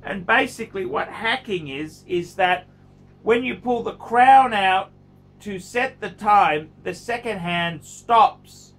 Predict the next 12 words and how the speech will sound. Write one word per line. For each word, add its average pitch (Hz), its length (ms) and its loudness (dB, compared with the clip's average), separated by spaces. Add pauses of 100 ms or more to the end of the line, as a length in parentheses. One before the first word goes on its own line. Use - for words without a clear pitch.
(420)
And 196 180 -4
that 233 200 0
way 202 180 0
there 196 220 0
you 190 180 -6
can 180 260 -8 (380)
restart 226 1000 0
it 175 340 -4 (1500)
and 170 220 -2
it 196 200 -12
goes 269 380 0
again. 131 300 -16